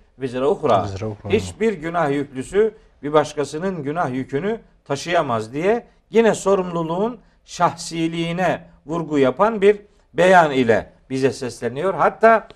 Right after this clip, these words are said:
Speaker 1: "Ve ma kunna muazzibina hatta neb'ase rasula" ayetin sonunda biz elçi gönderinceye kadar kimseye azap edici
Speaker 2: Etmeyiz.
Speaker 1: değildik, etmeyiz diye, yani haksız yere, sebepsiz yere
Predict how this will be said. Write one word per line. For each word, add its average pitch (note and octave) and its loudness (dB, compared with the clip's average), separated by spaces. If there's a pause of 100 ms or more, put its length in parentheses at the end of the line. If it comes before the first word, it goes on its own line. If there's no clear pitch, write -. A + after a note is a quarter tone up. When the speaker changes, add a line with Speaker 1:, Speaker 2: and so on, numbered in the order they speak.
(280)
Speaker 1:
"Ve C#3 -2
ma F#3 4
kunna G3+ 0
muazzibina F#3 0
hatta F3 2
neb'ase D#3+ -2
rasula" C#3 -2 (280)
ayetin D3+ 4
sonunda D3+ -4 (460)
biz F#3+ 2 (460)
elçi E3+ 6
gönderinceye F3 2
kadar G3+ 2 (340)
kimseye D3+ -2
azap E3 2 (220)
edici D#3 -2
Speaker 2:
Etmeyiz. F#2 -4
Speaker 1:
değildik, F3 0 (240)
etmeyiz E3+ -2 (100)
diye, E3 0 (480)
yani B2+ 0
haksız D3+ -2
yere, F2+ 0 (220)
sebepsiz E3+ -2
yere F3 4